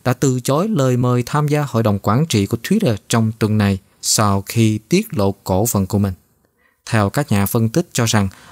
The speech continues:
đó là lời báo hiệu cho ý định tiếp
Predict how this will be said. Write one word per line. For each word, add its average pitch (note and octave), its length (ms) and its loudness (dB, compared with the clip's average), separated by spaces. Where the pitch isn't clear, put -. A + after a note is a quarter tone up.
đó C#3+ 340 0
là A#2+ 160 0
lời B2 300 2
báo D#3 340 -2
hiệu A2 300 0
cho A2+ 400 2
ý F3+ 200 0
định A2+ 200 0
tiếp A3 240 0